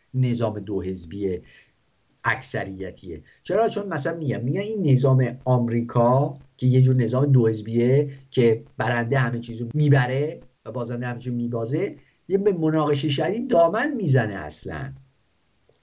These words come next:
اما تو نظام‌های تناسبی، احزاب کوچکتر هم بسته به میزان رأیی که آوردن، امکان حضور در پارلمان رو دارن. عجیب نیست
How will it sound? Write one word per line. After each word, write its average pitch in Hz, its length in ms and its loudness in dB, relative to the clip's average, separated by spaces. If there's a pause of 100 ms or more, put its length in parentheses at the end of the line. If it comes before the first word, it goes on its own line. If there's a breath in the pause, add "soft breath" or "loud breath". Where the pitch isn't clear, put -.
(120)
اما 135 260 -2
تو 139 160 -2
نظام‌های 123 440 -2
تناسبی، 120 800 -4 (180)
احزاب 127 560 0
کوچکتر 139 760 -2
هم - 260 -6 (480 loud breath)
بسته 113 380 -6
به 170 120 -6
میزان 117 360 -4
رأیی 117 400 -2
که 131 120 -6
آوردن، 123 460 -4
امکان 165 360 -2
حضور 151 600 4 (140)
در 127 200 2
پارلمان 120 640 -2
رو 160 300 -4 (420 loud breath)
دارن. 117 500 2 (200)
عجیب 139 520 0
نیست 156 420 0